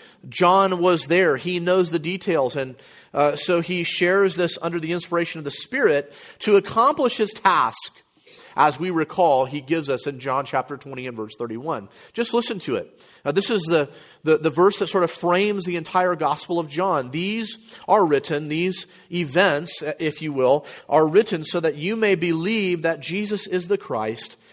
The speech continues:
the Son of God, and that by believing you may have life in his name." And, and we actually see this unfold in this passage, in this week's, uh, pericope and next week's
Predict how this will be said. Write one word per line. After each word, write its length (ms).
the 100
Son 240
of 160
God, 420
and 140
that 220
by 160
believing 580
you 160
may 240
have 300
life 320
in 60
his 200
name." 320
And, 220
and 100
we 80
actually 400
see 480
this 380
unfold 720
in 200
this 240
passage, 640
in 160
this 240
week's, 340
uh, 440
pericope 800
and 200
next 300
week's 420